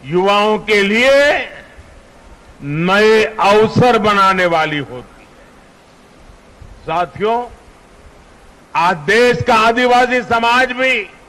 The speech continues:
अब खुलकर अपनी बात रख रहा है। ये वो आदिवासी समाज है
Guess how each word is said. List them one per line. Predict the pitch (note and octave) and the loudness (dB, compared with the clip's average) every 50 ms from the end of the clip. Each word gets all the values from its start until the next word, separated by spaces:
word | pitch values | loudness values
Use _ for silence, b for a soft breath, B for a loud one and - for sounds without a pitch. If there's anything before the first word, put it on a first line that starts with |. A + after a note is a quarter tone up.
| - - - - - - - - - - - - - _ - - - - - - - - - B3 | -20 -20 -20 -20 -20 -20 -20 -20 -20 -20 -20 -20 -20 _ -20 -20 -20 -20 -20 -20 -20 -10 -6 -4
अब | C#4 C#4 - - - | -4 -4 -6 -10 -6
खुलकर | - D4+ E4+ F4 F4 E4+ - - D4+ C4+ G#3 C#3+ G#2 - - - - - - - - - - - - - - - - - - _ - - - _ - - - - | -2 0 2 2 0 0 -2 0 0 0 0 -2 -4 -10 -18 -20 -20 -20 -20 -20 -20 -20 -20 -20 -20 -20 -20 -20 -20 -20 -20 _ -20 -20 -20 _ -20 -10 -4 -4
अपनी | F#3+ F#3+ - - G#3+ G3 G3+ F#3+ | -4 -2 -2 -4 -2 -2 -2 -2
बात | D#3+ C#3+ E3 F3 F#3 F#3 E3+ - D3+ | -2 0 0 2 2 0 0 -4 -6
रख | D3 D#3 F3+ E3+ - C#3 | -4 -4 -4 -4 -6 -6
रहा | E3 G3+ G3 E3 C#3+ C#3+ B2 A2 | -4 -2 -2 -2 -4 -6 -8 -8
है। | G#2 - - - - - - - - - - - - _ - - - _ _ - - - - - - - - - - - - - - D3+ | -12 -16 -20 -20 -20 -20 -20 -20 -20 -20 -20 -20 -20 _ -20 -20 -20 _ _ -20 -20 -20 -20 -20 -20 -20 -20 -20 -20 -20 -20 -20 -12 -4
ये | F3 G#3 | -2 -2
वो | G#3 F3+ B3 C#4 D4+ | 0 2 2 2 2
आदिवासी | D4+ D4 D4 C#4+ D4+ D4+ D4 D4 D4+ D4 G#3 D4 D#4 | 2 2 0 0 0 0 0 0 0 0 0 -2 -2
समाज | B3+ A#3+ C4+ C4+ C#4+ C#4+ D4 D#4 D4 C4+ | -2 -2 -2 0 2 2 2 2 2 2
है | C4+ C#4 C4+ A#3 F#3+ C#3+ B2 A2 G#2 | 2 2 0 0 -2 -4 -8 -14 -18